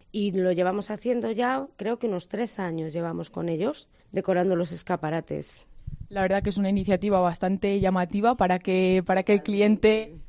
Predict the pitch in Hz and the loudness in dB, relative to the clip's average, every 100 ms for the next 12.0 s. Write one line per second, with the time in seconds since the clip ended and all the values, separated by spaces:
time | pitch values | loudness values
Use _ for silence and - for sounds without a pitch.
0 | - 202 190 196 202 208 214 208 196 220 | -12 -4 -2 2 4 6 6 4 4 4
1 | 220 190 175 208 175 175 - - 190 185 | 6 6 6 4 2 0 -2 2 4 6
2 | 190 208 208 202 202 202 185 180 180 170 | 6 6 6 6 6 4 2 2 2 2
3 | 160 180 185 202 202 190 220 262 262 254 | 0 2 2 2 2 2 2 4 4 4
4 | 254 254 294 - - - - 214 202 196 | 4 2 -2 -8 -20 -6 2 4 6 4
5 | 208 226 - 220 220 202 233 233 - 208 | 2 2 2 2 2 2 4 2 2 0
6 | 233 226 214 190 185 - 196 196 190 175 | 2 2 2 2 0 0 0 2 0 -2
7 | - 196 185 190 202 - 190 196 190 185 | -2 -2 0 0 0 -2 -2 0 2 4
8 | 190 208 185 180 190 185 185 190 196 180 | 4 4 4 4 2 0 0 0 0 0
9 | - 190 185 202 202 185 185 180 185 180 | 0 0 0 0 0 0 2 2 2 2
10 | 180 190 - 180 - 190 196 185 190 190 | 2 2 0 -4 -2 0 0 0 0 0
11 | 202 190 202 196 196 208 202 214 226 277 | 0 2 2 2 4 4 4 4 4 2